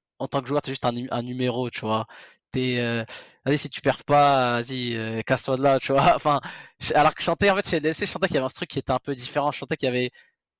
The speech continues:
il y avait quelque chose de di-, bien sûr qu'ils veulent la performance, tu vois, c'est pas, frère, c'est pas le Club Med, tu vois.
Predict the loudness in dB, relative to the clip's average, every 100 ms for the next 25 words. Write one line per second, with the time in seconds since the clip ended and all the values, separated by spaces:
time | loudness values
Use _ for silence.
0 | _ -2 -2 -2 -8 -8 -10 -10 0 0
1 | 0 -6 -4 -2 -2 -2 -4 -2 -2 -2
2 | -6 -8 -4 -2 0 0 -4 -6 -10 -8
3 | -8 -4 -4 -2 -4 -4 -8